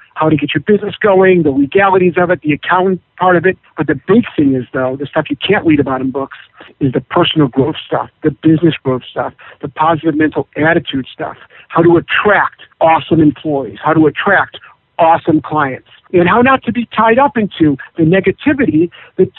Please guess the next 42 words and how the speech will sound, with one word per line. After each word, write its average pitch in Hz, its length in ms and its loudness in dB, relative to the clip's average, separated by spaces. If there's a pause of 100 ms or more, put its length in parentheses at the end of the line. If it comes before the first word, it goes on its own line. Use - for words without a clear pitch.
(120)
that 208 160 -2
tends 208 240 0
to 208 80 -4
be 202 160 0
out 269 240 2
there, 170 180 2
especially 185 540 0
online 160 600 2
and 151 140 -2
in 165 100 0
chat 170 340 0
rooms. 139 340 -8 (360)
And 190 80 2
as 185 100 0
people 233 240 0
know, 220 380 4 (180)
when 185 140 4
you 202 80 2
start 226 320 0
being, 196 240 -4
being 208 140 0
a 190 40 0
balanced 196 500 0
trainer 214 280 2
and 160 120 2
you 165 60 2
use 180 260 -2
the - 80 -10
techniques 185 480 -4
and 170 200 -6
tools 196 240 2
and 175 100 -4
philosophies 180 640 0
that 196 100 -2
we 247 220 4
do, 294 280 -2 (300)
remote 160 400 4
collars, 135 400 -2
prong 185 300 2
collars, 139 460 -4 (260)
you 165 80 0
know, 160 160 2